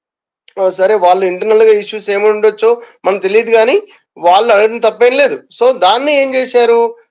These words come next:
ఈ కొన్ని మీడియా, కొన్ని చిన్న చిన్న మీడియా సంస్థలు ఏం చేశాయి, దాన్ని వక్రీకరించి రాశారు. ఎప్పటి నుంచో ఇవ్వడం లేదు వీళ్ళకని. అది ఎంతవరకు నిజమనేది అక్కడ ఉన్నటువంటి ఆన్పాసివ్ కంపెనీ ఇంటర్నల్ ఇష్యూస్ అన్నీ కూడా అవి మనకు అవసరం లేదు. ఇంత పెద్ద గందరగోళానికి గురి చేసినప్పటికీ కూడా ఆ పేపర్లు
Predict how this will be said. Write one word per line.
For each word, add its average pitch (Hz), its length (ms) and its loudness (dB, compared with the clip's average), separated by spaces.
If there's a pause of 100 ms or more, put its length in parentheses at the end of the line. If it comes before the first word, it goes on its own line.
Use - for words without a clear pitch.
(100)
ఈ 208 300 -6
కొన్ని 214 280 0
మీడియా, 214 560 2
కొన్ని 208 340 -6
చిన్న 240 120 -6
చిన్న 269 280 -4
మీడియా 226 380 0
సంస్థలు 202 400 -8
ఏం 202 120 -4
చేశాయి, 196 640 -4 (260)
దాన్ని 175 180 -2
వక్రీకరించి 196 640 -4
రాశారు. 180 460 -2
ఎప్పటి 170 280 -6
నుంచో 175 240 -8
ఇవ్వడం 170 340 -6
లేదు 165 180 -8
వీళ్ళకని. 160 600 -6 (360)
అది 139 100 -6
ఎంతవరకు 175 500 -2
నిజమనేది 185 640 -2
అక్కడ 165 140 -4
ఉన్నటువంటి 175 680 -6 (260)
ఆన్పాసివ్ 170 480 -4
కంపెనీ 170 320 -4
ఇంటర్నల్ 170 380 -4
ఇష్యూస్ 165 340 -12
అన్నీ 175 220 -6
కూడా 190 200 -4
అవి - 400 -8
మనకు 180 220 -2
అవసరం 240 320 0
లేదు. 156 200 -2 (260)
ఇంత 269 280 -2
పెద్ద 294 280 0
గందరగోళానికి 269 560 0
గురి 226 220 -4
చేసినప్పటికీ 226 580 0
కూడా 190 280 2
ఆ 147 120 4
పేపర్లు 170 840 -2